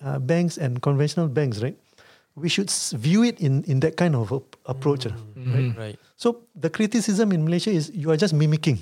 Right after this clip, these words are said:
Speaker 1: right? Because
Speaker 3: Mm.
Speaker 1: that's the very simple way to, to do
Speaker 3: Mm.
Speaker 1: things, right?
Speaker 2: Yes,
Speaker 1: Very,
Speaker 2: yes.
Speaker 1: um, almost a very amateurish way of, uh, doing things.
Speaker 3: Oh, malas ah.
Speaker 1: Ah, yes. <laughs> Correct.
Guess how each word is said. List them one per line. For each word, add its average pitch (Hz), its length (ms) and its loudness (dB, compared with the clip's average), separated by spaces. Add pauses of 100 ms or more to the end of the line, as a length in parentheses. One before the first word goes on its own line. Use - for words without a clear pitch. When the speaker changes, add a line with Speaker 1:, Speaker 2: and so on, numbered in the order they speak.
(360)
Speaker 1:
right? 151 160 -2
Because 135 240 0
Speaker 3:
Mm. - 80 0
Speaker 1:
that's - 160 -8
the 143 80 -6 (240)
very 180 240 0
simple 170 320 2
way 165 240 4
to, 120 160 0
to - 160 -2
do 135 160 0
Speaker 3:
Mm. 113 40 -2
Speaker 1:
things, 110 200 -2
right? 123 160 -6
Speaker 2:
Yes, - 80 -6
Speaker 1:
Very, 190 320 0
Speaker 2:
yes. 113 80 -2
Speaker 1:
um, 131 320 -4
almost 185 480 2
a 131 80 -2
very 160 260 0
amateurish 160 600 2
way 156 160 2
of, 120 320 -4
uh, 117 100 -2
doing 120 300 -2
things. 110 240 -4
Speaker 3:
Oh, 143 100 2
malas 147 400 6
ah. 107 140 0 (180)
Speaker 1:
Ah, 123 300 0
yes. 117 400 -4 (180)
<laughs> 151 220 4
Correct. 147 880 0